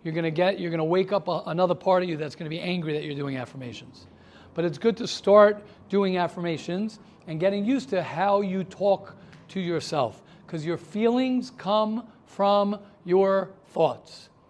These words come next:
You feel not good, it's 'cause you think not good. That's the way it works. You're anxious, you feel anxious inside, it's because your thoughts are negative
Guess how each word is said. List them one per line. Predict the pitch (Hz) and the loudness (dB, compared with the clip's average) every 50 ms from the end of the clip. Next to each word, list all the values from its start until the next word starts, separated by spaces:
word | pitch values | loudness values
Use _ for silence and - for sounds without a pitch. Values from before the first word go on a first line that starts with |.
| _ _ _ _ _ _ _ - _ _ _ | _ _ _ _ _ _ _ -20 _ _ _
You | 165 160 170 | -6 -6 -6
feel | 160 - - 214 233 240 233 226 226 220 220 | -6 -6 -2 2 6 6 6 6 6 2 0
not | 180 170 190 196 208 202 160 | -2 0 2 2 2 0 0
good, | 156 190 226 247 262 277 277 | 4 6 8 8 8 6 2
it's | 247 202 - | -2 -6 -8
'cause | - - 180 170 147 | -4 -4 -4 -4 -4
you | 160 175 165 | -6 -8 -8
think | - - - 208 208 202 202 - | -8 -4 -2 -2 -2 -2 -6 -10
not | 175 170 175 170 175 190 - - | -8 -6 -6 -6 -6 -6 -10 -8
good. | - 180 160 135 110 107 - - | -4 -2 -2 -2 -2 -8 -12 -8
That's | - 160 170 165 - | -6 -6 -6 -6 -8
the | - | -10
way | 196 196 180 | -8 -8 -8
it | 185 | -8
works. | 190 180 156 127 - - - - - - _ - - - _ | -6 -6 -6 -6 -8 -12 -18 -20 -20 -20 _ -20 -20 -18 _
You're | - 160 170 | -6 -6 -4
anxious, | - 190 208 233 208 - - 285 302 285 - - - - - _ _ _ _ _ _ _ _ _ - | -2 0 0 0 -2 -2 -2 -2 -2 -2 -4 -8 -16 -20 -20 _ _ _ _ _ _ _ _ _ -8
you | 160 156 | -8 -8
feel | - - - 226 226 208 214 | -6 -2 4 6 6 6 6
anxious | 214 196 214 202 - - 214 170 - | 4 2 0 -2 -4 -6 -8 -8 -8
inside, | 190 175 - - 208 214 233 254 269 269 262 - - - _ _ _ _ _ _ | -10 -10 -6 -4 -2 -2 0 0 -2 -2 -6 -10 -14 -20 _ _ _ _ _ _
it's | 196 151 - | -18 -14 -12
because | 196 170 - 175 170 160 | -12 -8 -6 -6 -4 -4
your | 175 165 | -4 -6
thoughts | - - - - - 226 233 214 180 135 - - - - - - _ _ _ _ _ _ _ _ _ - | -6 -10 -12 -6 -2 2 2 2 2 0 -6 -14 -20 -20 -20 -20 _ _ _ _ _ _ _ _ _ -6
are | - 180 175 180 175 175 175 170 170 165 - - _ _ _ _ _ | -2 0 0 2 2 0 0 -2 -4 -8 -14 -20 _ _ _ _ _
negative | 160 151 165 180 175 160 180 175 175 175 170 160 143 | -8 -4 -4 -4 -2 -4 -4 -4 -4 -6 -8 -10 -14